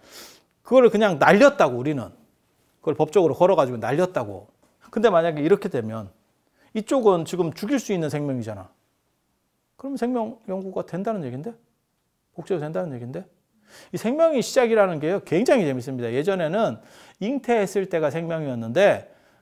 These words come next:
어, 지금은 생각이 달라요. 그래서 제가 그런 얘기 하잖아요. 음, 전에 그 대한민국 만세 나올 때 그 송일국 아들내미 이 뭐 이런 거 나왔었잖아요. 그런 거.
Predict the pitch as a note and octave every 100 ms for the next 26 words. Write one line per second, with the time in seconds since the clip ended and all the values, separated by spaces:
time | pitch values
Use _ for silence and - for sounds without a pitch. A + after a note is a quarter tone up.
0 | _ - C#3 C3 B2 A#2 A2 G#2+ G#2+ -
1 | A3+ B3+ D#3 C#3+ D3+ C3+ A#2+ - - G3
2 | G#3 D#3 - C3+ C#3+ B2 A2 C3 A2 _
3 | _ _ - C3+ D3+ C3+ E3 G3 E3+ C3
4 | B2+ B2 A2 A#2+ A#2 - _ _ _ _
5 | _ _ _ _ _ _ _ C#4 C#3 A#2
6 | A#2 A#2+ D#3+ G3 D#3+ - C3+ A#2+ _ _
7 | D3 D3+ A#3 G#3+ D#3+ B2+ B2+ C#3 A2+ A#2
8 | A#2 A2 B2 C3 G2 - _ _ _ _
9 | _ C#3 A#2+ G#2+ G#2 _ G#3 B3 G3 A#2+
10 | G2+ _ _ _ _ _ - A#2+ C3+ A#2
11 | A2 G#2 G2+ B2 A2+ A2 B2 D3+ B2+ A#2+
12 | D3+ C#3 B2+ G#2+ A2 C#3+ B2 B2+ A#2+ G#2+
13 | C#3 C3 -